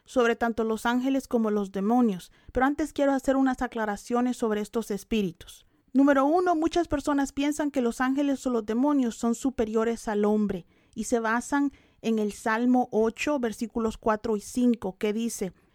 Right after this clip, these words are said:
y esta vez voy a estar leyendo de la Reina Valera: "Digo, ¿qué es el hombre para que tengan de él memoria, y el hijo del hombre para que lo visites?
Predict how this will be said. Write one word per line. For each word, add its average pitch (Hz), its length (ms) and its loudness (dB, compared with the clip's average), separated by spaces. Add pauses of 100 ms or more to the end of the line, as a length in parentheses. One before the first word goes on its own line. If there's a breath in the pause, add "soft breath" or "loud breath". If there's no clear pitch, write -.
y 254 80 -2
esta 277 200 0
vez 269 160 0
voy 269 140 2
a 262 40 4
estar 254 200 2
leyendo 240 460 2
de 233 100 2
la 208 140 0
Reina 220 380 0
Valera: 202 560 0 (720)
"Digo, 247 520 2
¿qué 269 140 2
es 302 160 -2
el 285 160 4
hombre 269 320 6
para 220 220 0
que 220 120 -4
tengan 233 440 0
de 226 100 2
él 233 120 2
memoria, 233 680 0
y 220 100 2
el 220 120 2
hijo 240 240 2
del 220 160 2
hombre 226 300 2
para 208 240 -4
que - 120 -4
lo 196 160 0
visites? 190 720 -8